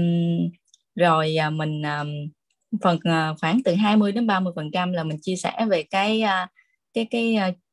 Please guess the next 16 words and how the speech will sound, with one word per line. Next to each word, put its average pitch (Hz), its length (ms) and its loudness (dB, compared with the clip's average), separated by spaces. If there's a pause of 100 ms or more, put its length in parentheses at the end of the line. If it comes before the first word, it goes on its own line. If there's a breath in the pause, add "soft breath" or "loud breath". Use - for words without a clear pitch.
(140)
cảm 160 140 2
nhận 196 160 2
của 185 120 0
mình 170 300 2
về, 151 180 -4 (200)
về 156 80 -6
sản 170 260 -2
phẩm. 247 260 0 (540 loud breath)
Rồi 175 220 2
phần 175 140 2
còn 170 200 0
lại 151 240 -2
á, 240 120 0
là 196 100 0
mình 156 220 -4
sẽ 220 380 -2